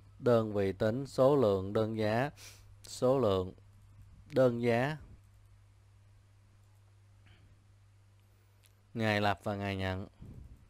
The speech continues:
Rồi, nếu người ta có yêu cầu gì tiếp mình làm theo. Và này các bạn sắp thứ tự mã hóa đơn. Sắp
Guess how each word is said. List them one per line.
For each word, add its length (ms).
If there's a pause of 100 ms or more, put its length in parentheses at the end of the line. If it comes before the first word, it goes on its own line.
(1000)
Rồi, 280
nếu 160
người 120
ta 120
có 80
yêu 180
cầu 520 (460)
gì 100
tiếp 300
mình 100
làm 160
theo. 280 (600)
Và 160
này 120
các 100
bạn 180
sắp 300
thứ 200
tự 340 (340)
mã 220
hóa 180
đơn. 240 (520)
Sắp 260